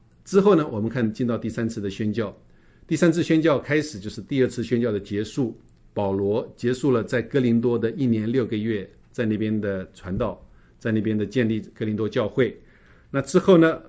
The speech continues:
他就要回去了哈。所以我们看他在这个《使徒行传》的第十八章啊，第十八章十八节，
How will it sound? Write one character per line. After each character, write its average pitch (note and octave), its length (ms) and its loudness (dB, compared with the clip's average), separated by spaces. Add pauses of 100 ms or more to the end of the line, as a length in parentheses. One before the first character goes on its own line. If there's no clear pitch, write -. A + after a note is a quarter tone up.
(140)
他 B2 360 -2 (200)
就 C3+ 140 0
要 A#2+ 180 2
回 G2+ 180 -6
去 B2+ 160 -2
了 G#2 120 -2
哈。 G2 220 -10
所 - 160 -4
以 G#2+ 40 2
我 G2 80 0
们 G#2 100 -2
看 G#2 340 -2
他 G#2+ 320 -6 (340)
在 G#2+ 280 0
这 G#2+ 140 -6
个 F#2+ 340 -4 (1400)
《使 - 160 -4
徒 C3 80 0
行 D3 140 4
传》 C#3 100 6
的 B2 80 6
第 B2+ 140 0
十 - 120 -12
八 B2 140 0
章 C3 240 -2 (220)
啊， F2+ 240 -16
第 C3+ 80 0
十 A2 180 -6
八 A2+ 160 0
章 B2 260 -2 (1700)
十 - 160 -6
八 D3+ 160 6
节， A#2 340 2